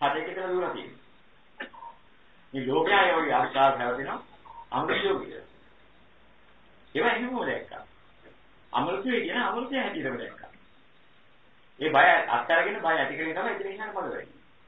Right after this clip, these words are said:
මේ වයින් බල, ඒවා ඉන්නේ නැතුව කියන්නේ.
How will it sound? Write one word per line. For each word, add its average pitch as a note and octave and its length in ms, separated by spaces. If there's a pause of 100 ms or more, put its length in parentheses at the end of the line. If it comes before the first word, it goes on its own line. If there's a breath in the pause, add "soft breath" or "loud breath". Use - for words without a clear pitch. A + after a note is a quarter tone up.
(920)
මේ C3 240
වයින් D3+ 260
බල, - 260
ඒවා - 280
ඉන්නේ - 220
නැතුව A#3 240
කියන්නේ. G#3 360